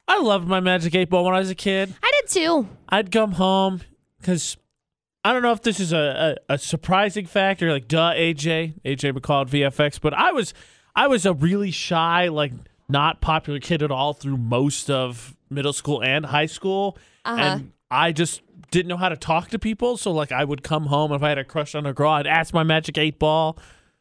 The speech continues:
Speaker 1: I love my Magic eight Ball.
Speaker 2: Oh.
Speaker 1: It provided me with such great insight.
Speaker 2: I just always thought it was fun. Sometimes I'd throw it at people.
Speaker 1: That's not how that works, McCall.
Speaker 2: Why?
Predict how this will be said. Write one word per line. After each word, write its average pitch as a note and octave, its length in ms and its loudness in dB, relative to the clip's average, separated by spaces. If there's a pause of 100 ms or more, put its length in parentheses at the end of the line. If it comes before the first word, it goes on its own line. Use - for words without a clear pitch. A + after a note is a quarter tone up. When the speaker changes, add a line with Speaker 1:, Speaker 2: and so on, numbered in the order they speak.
(720)
Speaker 1:
I E3+ 120 0
love G#3+ 220 0
my F3+ 100 0
Magic B2+ 320 -4
eight A2 160 -4
Ball. G#2 280 -4
Speaker 2:
Oh. F3+ 560 -4
Speaker 1:
It E3+ 60 0
provided F#3+ 480 2
me G3 140 0
with F#3 180 -2
such - 380 -4
great F#3 220 -2
insight. D#3 680 -4 (400)
Speaker 2:
I - 80 -2
just G#4 180 0
always C4+ 240 4
thought A3+ 160 2
it F3+ 60 2
was E3 160 -2
fun. F3 380 -2 (1400)
Sometimes A3+ 380 -2
I'd G3+ 160 -4
throw F3+ 240 0
it F3+ 80 0
at F3+ 120 -2
people. F3+ 500 -6 (140)
Speaker 1:
That's - 360 0
not G#3 220 0
how A3 100 2
that G3+ 180 0
works, G3 260 -2
McCall. C3+ 400 -2
Speaker 2:
Why? F#3 440 0